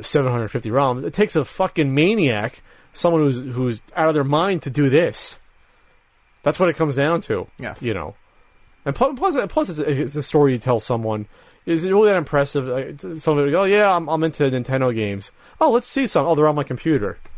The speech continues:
Speaker 1: Versus, "Oh, I'll show you the cartridges and the boxes and
Speaker 2: It's,
Speaker 1: stuff."
Speaker 2: it's a player versus collector argument. There are certain systems that I would buy an EverDrive for and just be done with it, and then there are certain systems like the P C Engine that I'm always going to buy physical copies of games for.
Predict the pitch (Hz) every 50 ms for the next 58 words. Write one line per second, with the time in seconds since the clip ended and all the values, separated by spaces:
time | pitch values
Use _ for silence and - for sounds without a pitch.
0 | - - - - - - - - - 131 131 131 120 - 127 151 - 165 - 123
1 | 123 - - 156 143 143 139 131 127 - 147 160 165 147 - 120 101 98 90 87
2 | 92 104 104 101 95 101 117 107 104 101 - - 95 90 90 92 - 240 254 101
3 | 98 - 262 240 269 277 226 - - 190 180 175 165 151 147 143 135 - - -
4 | 131 120 117 - - 123 117 120 120 123 123 127 131 135 139 98 - 202 226 247
5 | 214 156 - - 151 139 131 131 131 135 123 113 - - 127 123 120 123 113 113
6 | 113 113 113 113 113 110 113 110 110 104 110 117 120 117 117 127 120 123 120 117
7 | - - 131 131 135 139 127 117 117 117 - - 113 104 101 104 104 107 113 120
8 | 123 120 - 147 147 139 117 135 131 135 139 139 143 135 - - 143 139 131 135
9 | - 147 139 - - 151 139 143 143 - - 139 - 156 147 139 - 151 147 143
10 | 151 151 156 151 147 139 139 143 135 117 - - 123 131 135 131 131 131 135 123
11 | 120 123 120 123 113 113 107 - 117 104 117 - - - - 98 82 90 - 87
12 | 80 95 98 76 69 71 - - - - -